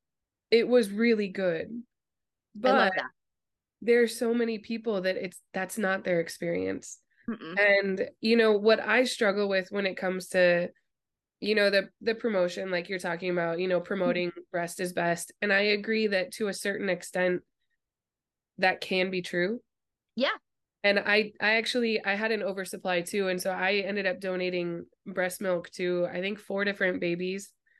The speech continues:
Speaker 1: And there
Speaker 2: Oh,
Speaker 1: was
Speaker 2: that's so
Speaker 1: one
Speaker 2: good.
Speaker 1: who, she came back to me twice.
Speaker 2: Oh.
Speaker 1: And, like, each time I gave her a pretty <laughs> good amount of, of milk. And, you know, I had one, she said that her baby was sick. And the doctor actually told her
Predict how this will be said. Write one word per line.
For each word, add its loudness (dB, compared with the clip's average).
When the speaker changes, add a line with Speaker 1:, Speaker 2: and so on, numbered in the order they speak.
Speaker 1:
And 2
there 6
Speaker 2:
Oh, 8
Speaker 1:
was 8
Speaker 2:
that's -4
so 4
Speaker 1:
one 2
Speaker 2:
good. -4
Speaker 1:
who, 2
she 0
came 6
back 0
to -6
me -2
twice. -6
Speaker 2:
Oh. -8
Speaker 1:
And, 4
like, 4
each -2
time 0
I 4
gave -2
her 0
a -8
pretty -6
<laughs> -12
good -2
amount -2
of, -6
of 0
milk. -2
And, -4
you -2
know, 2
I 0
had -6
one, -4
she -10
said -4
that 2
her 0
baby -4
was -4
sick. 0
And 0
the 4
doctor 0
actually -2
told -4
her 0